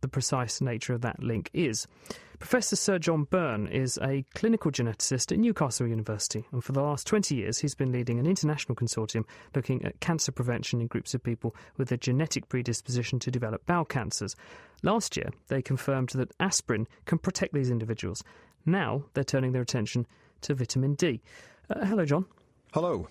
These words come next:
Speaker 1: So who are these patients that you're looking at?
Speaker 2: Well,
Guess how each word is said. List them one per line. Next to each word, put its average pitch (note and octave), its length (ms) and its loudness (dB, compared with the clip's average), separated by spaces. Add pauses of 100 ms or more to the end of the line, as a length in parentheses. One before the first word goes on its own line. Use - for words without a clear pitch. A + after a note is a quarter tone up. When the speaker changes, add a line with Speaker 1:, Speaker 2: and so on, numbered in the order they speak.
(120)
Speaker 1:
So B3 160 2
who B3 180 4
are A3 100 4
these D3 220 0
patients - 480 0
that - 240 -2
you're C#3 160 0
looking B2+ 240 0
at? - 160 -10 (1160)
Speaker 2:
Well, B2+ 440 0